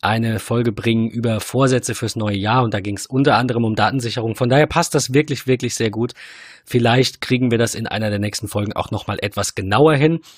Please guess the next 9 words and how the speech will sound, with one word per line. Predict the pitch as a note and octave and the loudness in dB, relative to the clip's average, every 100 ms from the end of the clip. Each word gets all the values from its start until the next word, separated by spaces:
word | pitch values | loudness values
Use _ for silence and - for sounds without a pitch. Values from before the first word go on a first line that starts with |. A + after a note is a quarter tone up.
| _ | _
und | A#2+ G#2+ | -8 -4
werden | A2+ A2+ | 0 0
etwas | A2+ G2 G2 - - - | 0 -2 -2 -2 -10 -12
technischer, | - C#3+ - C#3 C3 B2+ B2+ - - | 0 2 2 2 4 2 0 -12 -4
was | G#2+ A2+ | -2 0
dann | - A2+ | -2 -4
eben | - G#2+ G#2 G#2+ - - - | -2 -4 -2 -4 -8 -10 0
Datensicherung | G2+ B2 A2 G#2 F#2+ G#2+ | 0 2 0 0 -2 -2
angeht. | G#2 G2+ F#2+ G2 F#2+ | -2 -4 -4 -6 -6